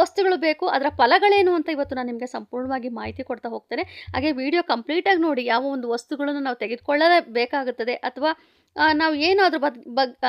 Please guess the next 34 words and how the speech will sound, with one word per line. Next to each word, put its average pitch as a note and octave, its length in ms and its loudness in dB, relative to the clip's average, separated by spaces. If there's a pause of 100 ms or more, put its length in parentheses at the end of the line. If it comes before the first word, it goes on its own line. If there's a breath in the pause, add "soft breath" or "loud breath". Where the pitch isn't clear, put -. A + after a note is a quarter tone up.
ಅದ್ರ C#4+ 180 0
ಬದಲಿಗೆ D#4 420 2
ನಾವು E4+ 140 2
ಬದಲಾವಣೆಗಳು D#4 500 0
ಮಾಡ್ಕೋಬಹುದು C4 560 -2
ಅಂತನೂ B3 240 -8
ಕೂಡ A#3+ 200 -6
ಮಾಹಿತಿ G#3+ 320 -10
ಕೊಡ್ತಾ G#3+ 260 -10
ಹೋಗ್ತೇನೆ. A3+ 420 -8 (400 loud breath)
ನೋಡಿ, G#4 340 4
ನಾವು F4 160 0
ಕುಂಚಮ್ಮನ G4 560 4
ಇಡ್ಬೇಕು D#4+ 400 4
ಅಂತಂದ್ರೆ C4+ 300 -2
ಒಂದು D4+ 140 0
ಪುಟ್ಟದಾದ F#4 460 -2
ಪ್ಲೇಟನ್ನು E4+ 480 2
ನೀವು D4+ 180 0
ಸಿದ್ಧತೆ A#3 320 -6
ಮಾಡ್ಕೊಳ್ಳೇಬೇಕು. C4+ 920 0 (280 loud breath)
ಯಾಕಂದ್ರೆ D4 340 -2
ನಾವು C#4 140 -2
ಅದ್ರ B3+ 180 -4
ಮೇಲೆ C4 160 -2
ಅಕ್ಕಿಯನ್ನು C4+ 460 -4
ಹಾಕ್ತೇವೆ. B3+ 420 -6
ಹಾಗಾಗಿ C#4 640 -2
ನಾವು C#4+ 160 -2
ಒಂದು C#4 180 -2
ಪ-, - 160 -10 (220)
ಒಂದು C#4+ 160 -4
ಪ್ಲೇಟನ್ನು G4 420 0
ತೆಗೆದುಕೊಂಡು D4 840 -4